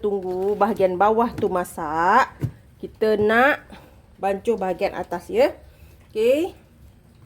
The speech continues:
Tepung kastad. Tepung kastad, ya, satu cawan. Tepung gandum satu cawan.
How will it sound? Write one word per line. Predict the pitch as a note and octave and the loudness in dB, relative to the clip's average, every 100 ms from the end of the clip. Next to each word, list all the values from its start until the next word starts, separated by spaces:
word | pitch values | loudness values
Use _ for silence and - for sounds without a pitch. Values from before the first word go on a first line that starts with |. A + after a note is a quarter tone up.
| - - - - - - | -20 -20 -20 -20 -20 -10
Tepung | G3+ - A#3 C4 D#4+ - - | -10 -2 0 2 -2 -6 -14
kastad. | F#3+ F#3+ - C#4 G3 C4 C4+ - - - - - _ - - - - - - - - - - - - - - - - - - - - - - - | -14 -14 -4 0 2 0 -4 -10 -14 -20 -20 -20 _ -18 -14 -16 -16 -16 -10 -8 -8 -10 -14 -14 -16 -20 -20 -20 -20 -20 -20 -20 -16 -16 -12 -12
Tepung | - G#3+ G#3 | -10 -6 -4
kastad, | G#3+ - A#3 | -4 -2 -2
ya, | G3+ | -2
satu | A#3 F3 F3+ | -2 -6 -6
cawan. | G3 F3 F3 F3+ G3 A#3 D#4+ - - _ _ _ _ _ _ _ - - - _ - - - | -6 -4 -2 -2 -2 -2 -4 -6 -20 _ _ _ _ _ _ _ -20 -20 -20 _ -20 -20 -18
Tepung | G3+ - G3+ | -18 -6 -2
gandum | F#3+ F#3+ F3+ G3 G#3 | 0 -2 -2 -4 -4
satu | G3 F#3 | -6 -8
cawan. | F3+ F3 E3+ F3+ G3+ C4 F4 | -8 -6 -4 -2 -2 0 -2